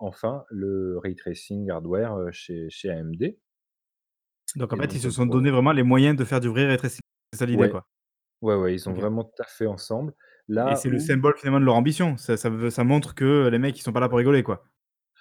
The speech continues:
Speaker 1: Oui, oui, il y a, il y a clairement, heu, ouais, ouais, il y a, il y a cla-, en fait, si vous voulez, ce qu'on a aujourd'hui avec la Series X, ce qu'on a eu un petit peu avant avec la One X, heu, c'est le résultat, je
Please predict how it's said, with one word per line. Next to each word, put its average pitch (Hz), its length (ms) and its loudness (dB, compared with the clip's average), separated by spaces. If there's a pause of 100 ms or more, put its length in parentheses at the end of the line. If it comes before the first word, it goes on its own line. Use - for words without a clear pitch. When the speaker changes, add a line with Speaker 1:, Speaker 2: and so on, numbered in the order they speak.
(160)
Speaker 1:
Oui, 160 180 2
oui, 123 220 0
il - 20 -4
y 101 80 0
a, 98 100 0
il 92 60 -2
y 95 40 -2
a 92 40 -2
clairement, 95 540 -4
heu, 78 380 -8 (360)
ouais, 92 160 -6
ouais, 85 180 -8
il 80 40 -16
y 80 40 -14
a, 82 60 -12
il 85 60 -12
y - 20 -10
a - 40 -14
cla-, - 180 -20 (500)
en 104 80 -6
fait, - 260 -2 (300)
si - 240 -16
vous 104 100 -10
voulez, 127 420 -2 (200)
ce - 280 -20
qu'on 101 300 -6
a 127 140 -2
aujourd'hui 107 340 -4
avec 104 160 -4
la 98 100 -8
Series 98 340 -12
X, 98 320 -12
ce - 120 -20
qu'on 95 200 -8
a 101 80 0
eu 110 180 0
un 104 120 -4
petit 101 180 -16
peu 107 180 -2
avant 101 240 -2
avec 92 220 -8
la 92 80 -8
One 87 180 -8
X, - 260 -14 (520)
heu, 90 400 -6
c'est - 200 -8
le 101 120 -4
résultat, 101 560 -6
je - 100 -16